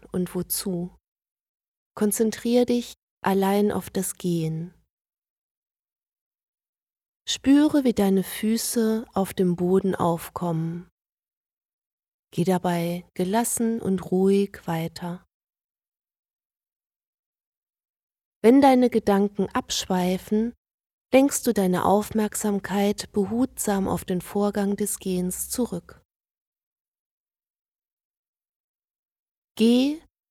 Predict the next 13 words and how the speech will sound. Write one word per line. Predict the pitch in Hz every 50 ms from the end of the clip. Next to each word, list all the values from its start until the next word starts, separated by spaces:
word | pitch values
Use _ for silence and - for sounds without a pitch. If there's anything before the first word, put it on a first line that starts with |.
| _ _ _ _ -
und | 262 247
beobachte | - 240 214 - - 233 254 254 - 277 254 - - - 240 220
den | - 208 208 202 208
Prozess, | - - - 208 - - - 170 170 156 - - - - - - - _ _ _ _ _ _ _ _ _ _ _ _ _ _ _ _ _ _ _ _ _ _ _ _ _ _ _ _ _ _
so | - - 190 202
als | - 214 202 - -
würdest | 208 220 220 220 - - -
du | 220
ihn | - 214 214 214
zum | 202 - 208 202
ersten | - 208 214 208 - - - 220 208
Mal | 208 214 226 214 196 -
erleben. | - 175 170 175 170 170 165 170 170 175 185 -